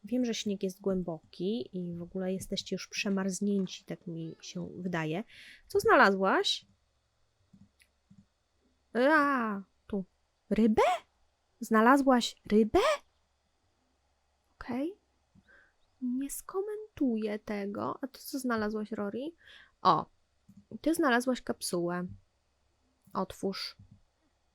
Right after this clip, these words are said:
No ja wiem, że musisz, wiem.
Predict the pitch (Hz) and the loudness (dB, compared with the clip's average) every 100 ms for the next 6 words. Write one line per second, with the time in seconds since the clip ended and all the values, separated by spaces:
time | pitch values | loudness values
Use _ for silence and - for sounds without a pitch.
0 | _ _ _ _ _ _ _ _ _ _ | _ _ _ _ _ _ _ _ _ _
1 | - _ _ _ _ _ _ _ _ _ | -20 _ _ _ _ _ _ _ _ _
2 | - 101 _ _ _ _ _ _ _ _ | -20 -20 _ _ _ _ _ _ _ _
3 | _ _ - 247 262 247 226 196 - 190 | _ _ -4 0 2 2 0 -4 -4 -10
4 | - - - - 202 - | -12 -14 -14 -10 -10 -10